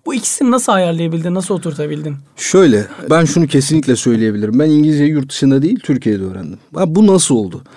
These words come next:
Speaker 2: Ee, hazırlık okudum. Kağıt üzerinde alacağımızı aldık. Yani gerçekten bizim okulun o anlamda, e, hazırlık sınıfını ben beğendim. E, çünkü ben düz lise çıkışlıyım.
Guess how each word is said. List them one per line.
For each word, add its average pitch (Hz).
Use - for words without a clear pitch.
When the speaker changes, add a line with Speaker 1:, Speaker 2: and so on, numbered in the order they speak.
Speaker 2:
Ee, 139
hazırlık 139
okudum. 123
Kağıt 165
üzerinde 139
alacağımızı 139
aldık. 113
Yani 113
gerçekten 117
bizim 127
okulun 120
o 120
anlamda, 117
e, 113
hazırlık 123
sınıfını 127
ben 143
beğendim. 117
E, 117
çünkü 135
ben 143
düz 156
lise 131
çıkışlıyım. 135